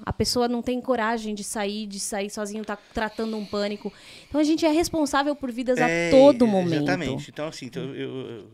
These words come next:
Speaker 2: eu, eu nunca quis, nem pretendo ser referência pra ninguém. Eu só quero ser eu mesmo, e o que eu puder compartilhar, aprender e mandar pra frente, pra mim tá, tá, valeu.
Speaker 1: Talvez seja por isso que você é referência, porque
Speaker 2: Sei
Speaker 1: você
Speaker 2: lá.
Speaker 1: faz por amor. E às vezes quando a gente faz querendo
Speaker 2: Pode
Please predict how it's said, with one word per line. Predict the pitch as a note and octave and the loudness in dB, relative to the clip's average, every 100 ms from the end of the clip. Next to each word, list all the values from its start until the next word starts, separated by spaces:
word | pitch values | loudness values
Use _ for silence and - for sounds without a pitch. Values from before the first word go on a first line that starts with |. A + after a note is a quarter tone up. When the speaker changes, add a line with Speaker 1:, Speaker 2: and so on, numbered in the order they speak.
| A2 | -16
Speaker 2:
eu, | A#2+ A2+ A2+ | -16 -14 -12
eu | A#2+ A#2+ B2+ | -12 -12 -8
nunca | C#3+ G#3 G3+ | -6 -4 -6
quis, | F3+ D#3 F3 - - _ _ - | -10 -10 -8 -10 -12 _ _ -10
nem | D3+ | -8
pretendo | E3 D3 C3+ C3 A#2+ - _ _ | -8 -8 -8 -10 -12 -16 _ _
ser | - B2+ B2 | -10 -8 -6
referência | C3 C3 C3 C3+ | -8 -8 -10 -10
pra | D3 | -10
ninguém. | D3+ E3+ G2+ F#2 _ _ - - _ | -8 -8 -10 -12 _ _ -20 -20 _
Eu | - | -20
só | A2+ | -12
quero | B2+ C3 | -10 -8
ser | - C#3 | -6 -4
eu | B2 | -4
mesmo, | A#2+ C#3 D3 D3 | -6 -8 -8 -12
e | |
o | C3+ | -10
que | E3 | -10
eu | |
puder | E3 C3+ B2+ | -8 -6 -6
compartilhar, | D3 C3+ A#2 B2 B2 | -8 -8 -10 -6 -6
aprender | B2 A#2 A2 C3+ C3+ | -6 -8 -6 -6 -6
e | |
mandar | B2 A#2+ | -8 -10
pra | A#2+ A2 | -12 -14
frente, | - B2 B2 | -12 -12 -12
pra | A#2 | -12
mim | A2 | -12
tá, | B2 A2+ | -10 -12
tá, | - A#2 A2 | -12 -16 -8
valeu. | A#2+ A2+ G#2+ A2+ C#3+ - | -6 -6 -6 -6 -8 0
Speaker 1:
Talvez | G#3+ A3 C4+ D4+ | 0 2 -2 -2
seja | D#4+ D#4+ | -2 -2
por | E4 C#4+ | -2 -2
isso | A#3+ C#4 | -2 -6
que | A3+ | -10
você | G#3 G3 | -10 -6
é | E3+ | -4
referência, | E3+ - E3 C#3+ F3+ | -4 -2 -2 -2 -4
porque | - - G3+ | -4 -2 -4
Speaker 2:
Sei | |
Speaker 1:
você | A3 B3 | -2 -2
Speaker 2:
lá. | G#3 | -2
Speaker 1:
faz | A#3+ - | -4 -2
por | C#4 | -2
amor. | D4+ C#4+ G#3+ G#3+ G#3+ - | 0 2 4 4 0 -6
E | G3 | 0
às | G3+ G#3 | 0 0
vezes | B3 | -2
quando | - C4+ | 0 0
a | B3 | 0
gente | A#3 - | -2 -4
faz | A3 C#4+ - | -4 -4 -4
querendo | B3 G#3+ C#4+ | -2 0 0
Speaker 2:
Pode | B3 | -2